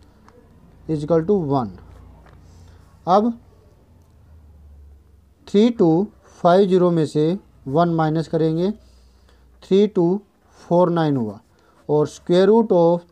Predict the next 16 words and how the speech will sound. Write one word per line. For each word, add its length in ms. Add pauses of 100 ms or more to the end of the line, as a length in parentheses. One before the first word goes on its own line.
थ्री 180
टू 200
फ़ोर 300
नाइन 300
वही 260
होगा 340
जो 180
यहाँ 260
पर 160
हमारा 400 (460)
आया 280
है, 240 (440)
that 260
is 240 (160)
फिफ्टी 440 (140)
सेवन। 440